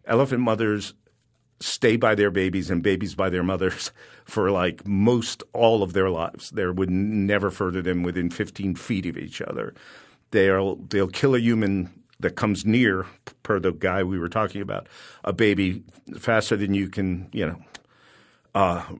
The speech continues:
run. <laughs> Uh, but the fact that an elephant in captivity will kill a baby speaks volumes. And I've asked experts about it. And one woman I quote, "In the piece," came right out and said,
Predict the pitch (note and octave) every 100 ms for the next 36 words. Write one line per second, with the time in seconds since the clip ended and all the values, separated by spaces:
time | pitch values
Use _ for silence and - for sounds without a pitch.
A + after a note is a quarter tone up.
0 | - G2+ G#2 A2+ D#2 D#2 - F3 - -
1 | - - - B2 A2 G#2+ - - _ A#2
2 | A2+ A#2 A2 B2+ B2+ B2+ A2+ A2 A#2 A#2+
3 | A2+ A#2 - A2+ G2+ G#2 G2 B2 A#2 G2+
4 | G2 F#2+ - A2 G2+ A2+ A#2 G#2+ G#2 -
5 | - - _ - - B2 - A#2+ A#2 G#2
6 | A#2+ G#2+ F#2+ G#2 G#2+ A2 G#2+ A2 A2 -
7 | A2+ G2+ - F#2+ F#2+ F#2+ F#2 F#2+ F#2 A2+
8 | A2+ F#2 - - - G#2+ G2+ G#2+ F#2+ F2+
9 | A2+ A2 G#2 F#2+ A#2 A2 - G#2 G2+ G#2
10 | G#2 F2 F2+ G2+ F#2